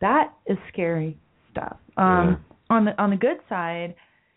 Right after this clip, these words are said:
Speaker 1: even though I have been running a bit of a fever this week, as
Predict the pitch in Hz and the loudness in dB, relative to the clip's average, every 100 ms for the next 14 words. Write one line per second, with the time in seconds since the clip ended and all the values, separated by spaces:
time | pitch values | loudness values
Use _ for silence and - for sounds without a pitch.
0 | _ _ 247 247 233 220 214 208 202 196 | _ _ -2 0 2 2 2 2 2 2
1 | 190 - 196 196 190 190 - 185 180 185 | 0 -2 -2 -2 -4 -6 -6 -4 -2 0
2 | 185 175 170 185 185 170 165 - 202 185 | -2 -2 -4 -2 -2 -4 -10 -8 -4 0
3 | 220 220 233 - 247 233 | 2 2 2 0 -2 -2